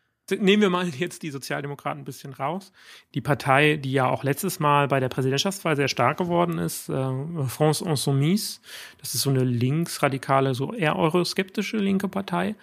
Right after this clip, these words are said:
also ein bisschen, äh, radikaler. Le-, Jean-Luc Mélenchon war damals, äh, der, äh, Kandidat. Und die sind weiterhin sehr stark, besonders aber halt eben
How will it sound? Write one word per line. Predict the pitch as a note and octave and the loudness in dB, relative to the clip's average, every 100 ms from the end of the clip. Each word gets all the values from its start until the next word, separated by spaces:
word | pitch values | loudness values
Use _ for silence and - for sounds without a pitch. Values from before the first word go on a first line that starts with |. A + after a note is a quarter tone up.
| - - - _ | -20 -20 -20 _
also | C#3+ C3+ | -2 0
ein | C#3 | 0
bisschen, | C#3+ D#3+ D3 C#3 D3+ F3 | 0 0 0 0 -2 -2
äh, | D#3+ | 0
radikaler. | C#3 C#3+ D3+ D#3 B2 C3 B2 - C3+ D#3 E3+ E3 D#3 D#3+ | 0 -2 -4 -4 -2 -2 -2 0 4 4 4 2 0 -2
Le-, | D#3 C#3 D3 C#3+ C3 C3 C3+ | -2 -2 -2 -2 -2 -2 0
Jean-Luc | C#3 C3+ B2+ | 2 2 0
Mélenchon | C#3 C3+ C3 A2 - D3 E3+ F3 | 0 0 -2 -4 0 0 0 -2
war | C#3+ | 0
damals, | C#3 C#3+ C#3+ B2+ - - - - - _ | 2 2 2 -2 -10 -16 -20 -20 -20 _
äh, | C#3+ A#2+ | 0 2
der, | C3+ C3 C3 C3 D3+ C#3 | 2 2 0 -2 -4 -6
äh, | B2 | -4
Kandidat. | C#3 C3 B2 C#3+ F3+ - - - - - | 0 0 4 4 4 0 -18 -20 -10 -2
Und | C3 | 0
die | C#3+ | 2
sind | - | 4
weiterhin | B2 A#3 G#3+ G3+ | 4 4 4 4
sehr | E3+ E3 | 4 2
stark, | - D3+ A#3 - - _ - _ B3 | 2 2 2 -4 -20 _ -20 _ -10
besonders | D3 C3 A#2+ D3 D#3+ D#3+ | -6 -2 2 2 2 2
aber | D3+ C#3 C#3 - - | 4 6 4 0 -6
halt | F3+ D#3 D3 | -2 0 0
eben | D3+ C#3+ | 0 -2